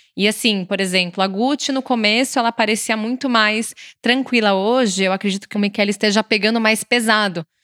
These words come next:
né? Na linha estética mais exagerada. Mas mesmo assim, isso é Gucci, tá certo? Ele tá seguindo o caminho que é o esperado dele. Eu acho que a gente tá pouco acostumado com o óbvio, né? O óbvio é esperar alguma coisa assim, só que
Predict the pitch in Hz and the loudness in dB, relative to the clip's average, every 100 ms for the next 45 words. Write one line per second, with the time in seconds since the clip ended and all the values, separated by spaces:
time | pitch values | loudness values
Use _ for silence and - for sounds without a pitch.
0 | _ _ 180 180 185 180 190 202 202 - | _ _ 0 0 2 0 0 -2 -2 0
1 | 202 196 - 220 214 208 220 - - 220 | 0 0 -2 0 2 0 -2 -6 -4 -2
2 | 208 208 196 208 170 175 180 240 - _ | 2 0 2 2 2 0 0 -2 -4 _
3 | _ - 392 277 269 285 285 262 294 - | _ -4 0 2 2 0 0 0 0 0
4 | 370 240 285 - - 170 _ - 208 - | -2 0 -2 -2 -6 -8 _ -6 -2 2
5 | 254 320 - 196 202 - 247 330 - 208 | 0 0 -2 -4 -4 -2 -2 -2 -2 0
6 | 226 254 233 202 214 262 - 240 285 320 | 0 0 0 0 0 -2 2 2 2 -2
7 | - 233 190 175 160 160 160 147 143 - | -2 0 2 0 -2 -2 -2 -2 -8 -16
8 | - - 185 190 202 220 220 208 - 202 | -12 -4 0 0 -2 -2 -2 -4 -2 0
9 | 220 - 240 247 254 247 - 226 226 240 | 0 -2 -2 0 -2 -4 -2 0 2 2
10 | 254 262 262 269 214 185 147 143 - _ | 0 -2 0 2 2 0 -4 -12 -12 _
11 | _ _ - 160 156 - 175 185 214 233 | _ _ -4 -2 -2 -4 0 4 4 2
12 | 214 196 - - 196 185 190 202 185 185 | 0 0 0 0 2 2 2 0 -2 -2
13 | 180 - 175 170 170 165 160 - 190 208 | -2 -2 -2 -2 -4 -6 -8 -2 -2 -2
14 | - 269 294 | -4 -2 -2